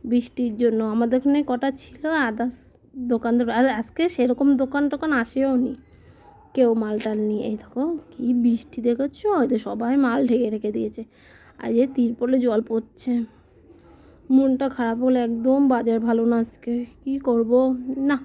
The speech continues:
মাল গুছাবো, মাল আর বসবো না, বৃষ্টি কমে গেলে মাল গুছিয়ে সোজা বাড়ি চলে যাব। সঙ্গে থেকো, বাড়ি যেয়ে তোমাদের সাথে আবার দেখা হচ্ছে, তাদের করে ওই মালগুলো গুছিয়ে নিবি।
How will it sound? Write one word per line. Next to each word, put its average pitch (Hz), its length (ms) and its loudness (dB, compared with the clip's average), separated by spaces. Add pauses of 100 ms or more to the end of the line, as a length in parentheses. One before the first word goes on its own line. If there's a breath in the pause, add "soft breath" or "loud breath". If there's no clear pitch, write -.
(120)
মাল 240 260 -2
গুছাবো, 254 360 -4 (120)
মাল 240 220 2
আর 214 120 2
বসবো 240 360 4
না, 254 120 4
বৃষ্টি 233 320 -4
কমে 233 260 -2
গেলে 233 240 -2 (480 soft breath)
মাল 240 200 2
গুছিয়ে 254 300 0
সোজা 226 260 -2
বাড়ি 208 200 -4
চলে 208 220 -2
যাব। 214 340 -6 (140)
সঙ্গে 233 320 0
থেকো, 269 260 0
বাড়ি 240 280 2
যেয়ে 294 140 -2
তোমাদের 233 260 0
সাথে 240 200 -8
আবার 240 160 -2
দেখা 202 260 -6
হচ্ছে, 214 420 -6 (400 loud breath)
তাদের 247 260 2
করে 277 160 4
ওই 285 60 2
মালগুলো 233 360 2
গুছিয়ে 233 320 -4
নিবি। 226 140 0